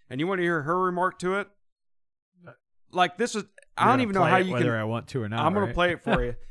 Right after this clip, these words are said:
Speaker 1: She doesn't even, she's got no dukes. You ever heard that term, "I got no dukes"? She's got no dukes. This is Karine Jean-Pierre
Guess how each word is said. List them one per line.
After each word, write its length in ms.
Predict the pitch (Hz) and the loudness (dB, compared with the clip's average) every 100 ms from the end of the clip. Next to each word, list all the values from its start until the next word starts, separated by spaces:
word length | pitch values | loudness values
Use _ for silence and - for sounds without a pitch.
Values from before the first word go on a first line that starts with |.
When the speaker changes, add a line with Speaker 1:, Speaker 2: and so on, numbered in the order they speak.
| - - - _ _ | -18 -20 -20 _ _
Speaker 1:
She 240 | - - 214 | -10 -6 2
doesn't 220 | 233 185 | 2 2
even, 180 | 190 160 | -2 -4
she's 160 | 156 185 | -8 -2
got 160 | 196 156 | 0 0
no 120 | 139 | -4
dukes. 360 | 135 120 - | -6 -8 -8
You 80 | 151 | -6
ever 120 | 160 | -4
heard 140 | 151 156 | -4 -6
that 120 | 147 | -6
term, 180 | 160 147 | -4 -4
"I 60 | |
got 180 | 131 143 | -2 -4
no 120 | 139 | -4
dukes"? 280 | 123 143 143 | -8 -8 -10
She's 280 | - 143 151 | -14 -12 -6
got 160 | 147 131 | -4 -4
no 100 | 123 | -8
dukes. 360 | 113 104 - 139 | -8 -12 -14 -2
This 260 | 196 254 | 0 0
is 220 | 269 233 | -4 -8
Karine 420 | - - 185 220 196 | -10 -4 -2 -2 -2
Jean-Pierre 840 | 190 190 170 151 156 120 87 | 0 0 -2 -4 -2 -2 -6